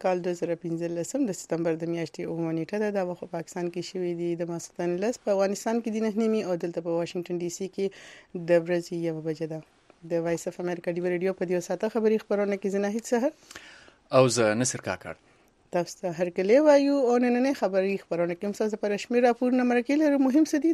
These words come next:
Speaker 1: د کاکړ صاحب نه اورو.
Speaker 2: د پاکستان د کورنیو چارو وزیر چودري نثار علي خان ویلي، حکومت به د هغه خلکو په ضد اقدام کوي چې بل ته کافر وایي. نن یو خبري کنفرانس ته په وینا کې نوموړي ویلي، تنظیم وفاق المدارس او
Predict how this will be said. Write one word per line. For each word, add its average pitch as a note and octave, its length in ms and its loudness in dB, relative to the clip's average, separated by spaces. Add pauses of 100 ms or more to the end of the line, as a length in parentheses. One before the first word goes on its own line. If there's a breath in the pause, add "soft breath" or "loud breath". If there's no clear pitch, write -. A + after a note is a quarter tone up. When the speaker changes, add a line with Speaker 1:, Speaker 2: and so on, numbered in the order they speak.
Speaker 1:
د - 120 -8
کاکړ - 260 -6
صاحب E3+ 180 -8
نه D#3+ 80 -8
اورو. E3+ 160 -14 (680 loud breath)
Speaker 2:
د C#3+ 240 8
پاکستان F#3 440 4
د G#3+ 100 4
کورنیو G3+ 420 2
چارو D#3 200 2
وزیر C3 260 0
چودري C#3+ 320 0
نثار C3 300 2
علي B2 180 0
خان F#3 420 0
ویلي، A2+ 540 2
حکومت E3+ 420 0
به D#3+ 40 2 (100)
د C3+ 180 4
هغه G3 320 2
خلکو A#3 480 2
په C3+ 140 2
ضد A2+ 160 0
اقدام D#3 360 2
کوي G#3+ 180 0
چې - 140 -2 (160)
بل D#3 160 6 (120)
ته F#3 180 2 (240)
کافر A#2 420 2
وایي. D#2 320 -4 (640 loud breath)
نن A2+ 140 0
یو G#2+ 160 0
خبري A2 280 -2
کنفرانس A#2+ 420 -2
ته C3 100 -10
په A#2 100 0
وینا B2+ 160 0
کې B2+ 180 -4
نوموړي B2 380 0
ویلي، C#3+ 260 2 (400 loud breath)
تنظیم C3 480 2 (140)
وفاق B2 380 2
المدارس A#2 580 2 (140)
او C3+ 40 6